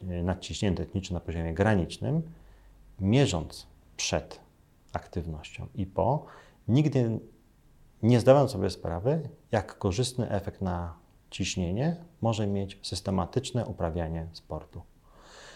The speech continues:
Natomiast osoby, które są bez żadnych chorób współistniejących, uważam, że mogą w miarę bezpiecznie zacząć trening, chociaż również zalecałbym pierwsze treningi przy instruktażu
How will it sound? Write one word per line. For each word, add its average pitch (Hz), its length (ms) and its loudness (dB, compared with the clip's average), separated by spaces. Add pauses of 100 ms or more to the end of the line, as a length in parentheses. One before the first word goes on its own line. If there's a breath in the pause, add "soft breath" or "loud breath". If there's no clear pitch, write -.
(140 loud breath)
Natomiast 160 280 4
osoby, 127 240 2
które 120 260 6
są 123 340 2 (260)
bez 113 280 6
żadnych 85 220 0
chorób 85 240 0
współistniejących, 85 960 -2
uważam, 135 400 4
że 113 120 -2
mogą 110 440 0 (180)
w 90 140 -6
miarę 107 380 2
bezpiecznie 90 760 -4 (180)
zacząć 92 360 2
trening, 143 360 -4
chociaż - 460 -4
również 107 380 -2
zalecałbym 127 520 2
pierwsze 113 340 2
treningi 95 640 -2 (460 loud breath)
przy - 280 2
instruktażu 87 800 -4